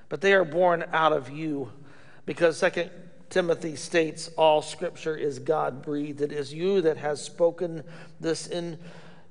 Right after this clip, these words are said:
to existence. Why? So we, we can know how to glorify you.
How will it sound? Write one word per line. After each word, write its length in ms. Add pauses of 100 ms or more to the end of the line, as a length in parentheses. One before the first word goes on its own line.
(300)
to 260
existence. 600
Why? 400
So 220
we, 340
we 160
can 180
know 120
how 180
to 120
glorify 600
you. 340